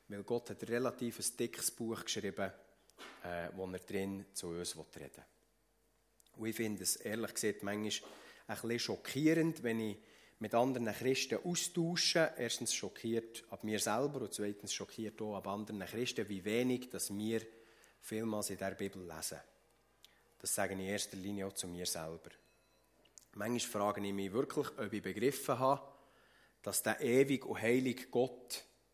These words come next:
durch seine Bibel, durch sein Wort mit mir reden will. Das ist eigentlich etwas Unglaubliches, dass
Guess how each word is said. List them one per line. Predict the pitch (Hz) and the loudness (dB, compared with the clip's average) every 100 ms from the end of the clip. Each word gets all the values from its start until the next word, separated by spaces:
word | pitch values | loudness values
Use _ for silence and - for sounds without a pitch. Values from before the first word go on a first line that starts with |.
| - | -12
durch | 92 - - | -12 -12 -14
seine | - - 117 113 | -4 -2 2 2
Bibel, | 113 117 135 127 | 4 2 4 -2
durch | 123 - | -2 -4
sein | 98 - 87 | -4 -4 -2
Wort | 101 123 - - - | 2 2 0 -12 -8
mit | 95 101 | -6 -4
mir | 104 104 | 0 0
reden | 92 - 95 101 | -2 -6 -4 -4
will. | 71 69 - _ - | -6 -16 -20 _ -12
Das | - | -10
ist | |
eigentlich | 101 98 90 107 | -8 -8 -8 -8
etwas | 101 - - | -8 -10 -4
Unglaubliches, | 120 113 107 113 123 101 87 - - - | -4 -2 -2 0 -2 -4 -12 -8 -8 -6
dass | - - | -2 -2